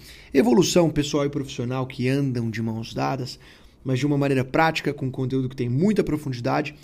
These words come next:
e numa linguagem simples, fácil de entender e, digo mais, gostosa de aprender, de estudar. Espero você lá toda segunda-feira, sexta-feira,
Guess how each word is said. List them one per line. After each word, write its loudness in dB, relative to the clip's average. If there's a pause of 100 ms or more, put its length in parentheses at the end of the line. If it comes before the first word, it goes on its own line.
(180)
e -2
numa 2
linguagem -2
simples, -8
fácil -6
de -8
entender -2
e, 4
digo -2
mais, -2 (460)
gostosa -2
de -8
aprender, -2
de -10
estudar. -10 (460)
Espero 2
você 0
lá 2
toda 0
segunda-feira, 0 (300)
sexta-feira, 0